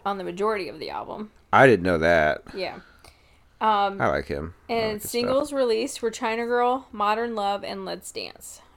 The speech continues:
Speaker 1: And I have two resources for this. Um, thank you to Making David Bo-, Jesus Christ. Thank you <laughs> to Making David Bowie's Let's Dance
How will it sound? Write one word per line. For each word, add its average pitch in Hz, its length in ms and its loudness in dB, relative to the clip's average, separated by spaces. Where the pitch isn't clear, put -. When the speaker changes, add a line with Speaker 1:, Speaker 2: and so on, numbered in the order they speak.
Speaker 1:
And 185 320 -10
I 196 160 -4
have 185 320 -4
two 254 280 -6
resources - 760 -12
for - 120 -12
this. - 360 -14
Um, 185 560 -2
thank 233 200 0
you 226 80 -4
to 226 260 -4
Making 220 420 -2
David 220 440 0
Bo-, 202 100 -6
Jesus - 400 -12
Christ. - 500 -20
Thank 269 180 4
you 339 520 10
<laughs> - 40 -20
to 262 220 -2
Making 247 540 0
David 233 400 6
Bowie's 220 420 0
Let's 214 300 -6
Dance 185 500 -8